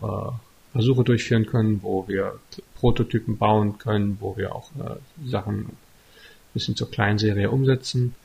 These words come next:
Dann habe ich ein Büro, wo ich, äh, Teile konstruiere, auch mich mal mit Kunden zusammenschalte. In Bezug auf Digital ist vielleicht ganz interessant, dass man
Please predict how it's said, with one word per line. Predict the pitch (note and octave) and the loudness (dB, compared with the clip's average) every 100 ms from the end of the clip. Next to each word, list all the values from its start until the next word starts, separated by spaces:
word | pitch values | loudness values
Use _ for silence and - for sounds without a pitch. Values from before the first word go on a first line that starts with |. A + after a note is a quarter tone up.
| _ - _ - | _ -20 _ -12
Dann | - G2+ | -4 0
habe | G#2 | 0
ich | G#2 | 0
ein | G#2+ G2 | -2 0
Büro, | G#2 F#2 G2+ A#2 A#2 - | 0 2 6 8 6 4
wo | G2+ G#2 | -2 -4
ich, | G#2 - | -4 -8
äh, | A#2+ G#2 - | -6 -6 -6
Teile | G#2 G#2 G#2+ | -2 -2 -2
konstruiere, | - - G#2+ - - - B2 C3 A#2 A#2 A2+ G#2+ C#2+ - - | -6 -6 -6 -6 -10 -2 2 4 4 4 6 4 0 -6 -8
auch | - - - | -8 -8 -4
mich | A2 G2 - | -4 -4 -4
mal | G2 | -2
mit | F#2+ G2 | -2 -6
Kunden | - A#2 A2+ A2+ | 0 2 2 0
zusammenschalte. | G2+ A2 G#2 B2 B2+ A2 G#2+ A2 - - - - - | -4 0 0 0 0 2 0 -2 -8 -14 -20 -20 -10
In | G#2+ | -8
Bezug | A#2 - - | -8 -8 -6
auf | - - | -6 -6
Digital | G#2 G#2 - G#2+ G#2+ | -4 -2 0 2 2
ist | - | 0
vielleicht | - G#2 - - | -4 -6 -6 -4
ganz | G#2+ G2+ | -4 -4
interessant, | A2+ - G#2 G#2 G2+ | -8 -6 -4 -2 -2
dass | G2+ - | -4 -6
man | G2+ F#2+ | -4 -4